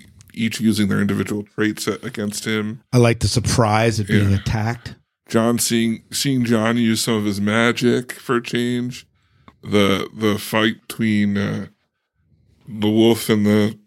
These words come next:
Speaker 1: Urdrak, like, a ghost in the Urdrak, I thought that was really cool. Just, like, even some more of the, uh, mythology of, like, you know, you kill the demon, there's the little, like, bat thing inside of them. You gotta
Speaker 2: Right.
Speaker 1: kill that to really kill them.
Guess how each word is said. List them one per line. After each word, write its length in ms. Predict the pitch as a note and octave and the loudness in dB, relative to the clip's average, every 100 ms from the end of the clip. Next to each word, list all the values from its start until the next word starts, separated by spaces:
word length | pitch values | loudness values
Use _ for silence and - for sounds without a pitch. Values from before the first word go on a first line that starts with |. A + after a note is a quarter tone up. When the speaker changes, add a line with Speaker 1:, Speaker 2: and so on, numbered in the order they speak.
| - | -4
Speaker 1:
Urdrak, 640 | G#2+ A2+ A2+ G#2+ A2 A2+ - - - _ _ - - - _ - | 0 2 2 2 0 -2 -10 -12 -20 _ _ -20 -20 -20 _ -6
like, 240 | G#2+ G#2 | -6 -2
a 140 | F#2+ F#2 | -4 0
ghost 360 | A2 A#2 - | 2 2 0
in 80 | G#2+ | -2
the 80 | G#2 | 0
Urdrak, 420 | A2+ G#2+ - - | 2 0 -2 -4
I 120 | - | -2
thought 180 | A2+ G#2 | -2 -2
that 200 | A2 G#2+ | -2 -2
was 140 | A#2+ B2 | -2 0
really 240 | B2+ B2+ | 2 0
cool. 580 | B2 C3+ C3+ C3+ C3 C3 _ _ _ _ _ | 0 2 4 4 2 -2 _ _ _ _ _
Just, 200 | A#2 - | -4 0
like, 100 | B2 - - - - | 0 0 -16 -20 -6
even 240 | E3 D#3+ | 0 0
some 200 | C#3+ D3+ | 0 0
more 220 | C#3 C3+ C3+ | 0 4 4
of 160 | A#2+ | 2
the, 280 | B2 A#2+ A2+ | -2 0 2
uh, 200 | G#2 G#2 G#2 _ _ _ _ - | 0 -2 -8 _ _ _ _ -4
mythology 880 | A2+ - A#2+ B2 C3 C3+ C#3 C#3 | -4 0 0 0 -2 -2 -2 0
of, 140 | C3 A2 | -2 -4
like, 200 | G#2+ G#2 _ _ _ - | -10 -10 _ _ _ -8
you 120 | A#2 | -2
know, 240 | G2+ G2 - _ _ _ - | -2 -2 -8 _ _ _ -12
you 60 | |
kill 220 | - C#3+ | 0 2
the 80 | A2+ | 2
demon, 480 | G#2 B2 C3 B2+ B2+ | -2 -2 0 2 2
there's 240 | A#2 G2 | 0 0
the 60 | G#2 | -2
little, 240 | A2 A2 | -2 -2
like, 200 | G#2 - | -2 -4
bat 300 | - G#2+ A2 | -2 -2 -2
thing 580 | - B2+ B2 B2 B2 A#2+ - | -2 0 2 2 -2 -6 -8
inside 420 | A#2 - B2 A#2+ | -6 -2 -2 -2
of 80 | B2 | -2
them. 100 | B2 | 2
You 40 | |
gotta 220 | A#2+ G#2+ G2+ | 4 4 2
Speaker 2:
Right. 100 | - | 0
Speaker 1:
kill 200 | C3+ G#2+ | 0 0
that 280 | G#2 A2 - | 0 -2 -6
to 100 | G#2 | -8
really 380 | G#2 B2 C3 C#3 | 0 2 2 0
kill 280 | - C3+ | 0 0
them. 440 | C3 C3 C3 C3 | 2 2 2 -2